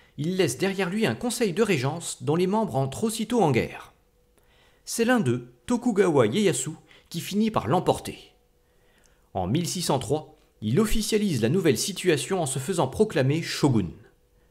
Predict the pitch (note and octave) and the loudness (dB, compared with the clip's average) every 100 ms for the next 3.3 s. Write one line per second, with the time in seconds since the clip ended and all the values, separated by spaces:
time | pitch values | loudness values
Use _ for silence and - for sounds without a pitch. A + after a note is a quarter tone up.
0 | _ _ _ _ _ _ - D#3 C3 C3 | _ _ _ _ _ _ -4 0 0 0
1 | D3+ C3 E3 F3 F#3+ A#3 F#3+ D3+ G#3+ E3 | -2 0 -2 -2 -2 0 2 2 2 2
2 | B2 - - C3+ D#3 E3 E3+ G3 G#3+ - | 2 -2 -10 0 2 2 0 0 -2 0
3 | F3 - D#3+ | -2 0 -2